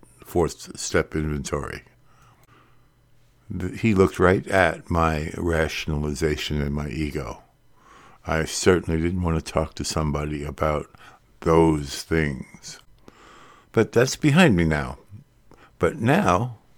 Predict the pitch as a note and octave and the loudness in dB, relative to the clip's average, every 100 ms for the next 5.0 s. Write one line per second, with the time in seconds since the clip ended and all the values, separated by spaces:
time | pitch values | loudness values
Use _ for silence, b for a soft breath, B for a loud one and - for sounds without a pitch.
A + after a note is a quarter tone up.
0 | _ - F2 G2+ G#2 - G2+ E2+ E2 D#2+ | _ -2 2 2 0 0 2 4 4 2
1 | A2 - - E2+ - - - - E3+ G#3 | 0 -6 -2 0 0 -6 -8 0 4 4
2 | G#3 G#3 B2 E2 E2 G#2+ - B B B | 6 4 4 2 0 -4 -10 B B B
3 | B B B F2+ E2+ - - E2 F2+ F#2+ | B B B 0 0 0 2 4 4 0
4 | - A2 G#2 F#2 D#2+ E2+ E2 E2+ E2 | -2 0 2 2 4 2 2 -2 -2